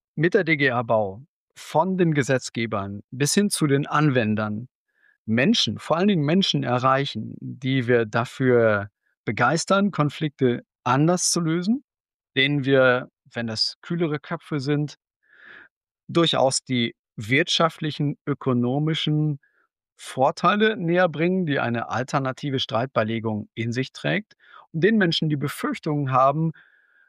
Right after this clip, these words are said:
mit solider, seriöser Information diese Befürchtungen nehmen können, sich dort, äh, auf einen Pakt mit etwas einzulassen, was am Ende,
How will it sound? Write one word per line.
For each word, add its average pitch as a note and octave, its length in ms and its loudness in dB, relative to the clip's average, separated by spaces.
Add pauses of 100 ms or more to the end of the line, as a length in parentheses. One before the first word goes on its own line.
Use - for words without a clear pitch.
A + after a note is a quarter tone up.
mit C#3+ 380 0 (380)
solider, G3+ 880 0
seriöser C#3+ 760 2
Information D3 840 0
diese D3+ 200 2
Befürchtungen C#3 680 0
nehmen D3+ 340 2
können, C#3 300 0
sich C3+ 220 -4
dort, C3+ 500 2
äh, A#2+ 380 4
auf C3+ 260 -2
einen B2+ 320 0
Pakt - 400 -10 (580)
mit C3 360 0
etwas - 320 0
einzulassen, C3 720 2
was A#2+ 200 2
am B2 120 2
Ende, A#2 500 2